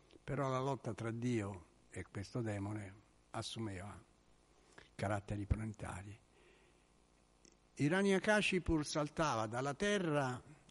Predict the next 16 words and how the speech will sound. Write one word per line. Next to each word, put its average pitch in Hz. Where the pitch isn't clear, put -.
al 135
cielo 180
per 127
cercare 131
di 120
sfuggire 110
all'avversario. 104
E 135
la 147
criniera 165
di 123
Nrsimhadeva 151
oltrepassava 156
i 131
sistemi 127
planetari 120